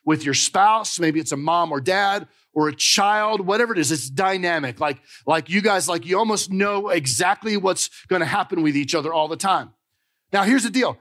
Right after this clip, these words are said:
It's not important, though you probably know this, what color eyes they have. It's important, right? Or when they were born, their birth date. That's pretty important. Or maybe where they were born, or maybe their genealogy,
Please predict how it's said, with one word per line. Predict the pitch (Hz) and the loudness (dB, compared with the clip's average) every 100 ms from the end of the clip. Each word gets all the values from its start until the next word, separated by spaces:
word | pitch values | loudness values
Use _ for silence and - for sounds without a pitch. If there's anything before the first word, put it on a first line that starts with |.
| - | 0
It's | 202 - | 0 2
not | 208 254 330 | 2 0 2
important, | 262 - 240 185 175 | -2 0 -2 0 -2
though | 180 | 0
you | 214 240 | 2 2
probably | 220 226 202 196 | 2 0 0 -2
know | 196 185 | 2 2
this, | 135 156 - - _ - | 0 -2 -4 -10 _ -4
what | 127 175 | 0 0
color | - 196 202 220 | 2 0 2 0
eyes | 190 196 190 147 | 0 0 -2 -2
they | 151 | -2
have. | 131 117 87 85 - _ | 0 -2 -4 -10 -20 _
It's | - | -6
important, | 269 233 226 117 | -2 0 0 0
right? | 123 170 _ - | -2 -4 _ -2
Or | 165 165 | 2 2
when | 151 147 180 208 214 | 0 0 2 2 2
they | 208 208 | 2 0
were | 208 208 | 0 -2
born, | 156 196 190 151 131 | 0 0 2 0 0
their | 156 | -2
birth | 156 175 185 - | -2 -4 -6 -4
date. | - | -2
That's | 170 156 | 0 -2
pretty | - 196 | -2 -2
important. | 208 208 233 131 - - | -2 0 -2 -2 -12 -2
Or | 170 165 | 0 2
maybe | 180 220 233 | 2 2 2
where | 208 180 247 311 285 | 2 2 2 2 2
they | 247 | 2
were | 202 | 2
born, | 160 151 139 | 0 0 -2
or | 165 | 0
maybe | 175 240 247 | 0 2 2
their | 233 | 0
genealogy, | 175 196 233 233 247 226 156 | -2 -2 0 2 2 2 0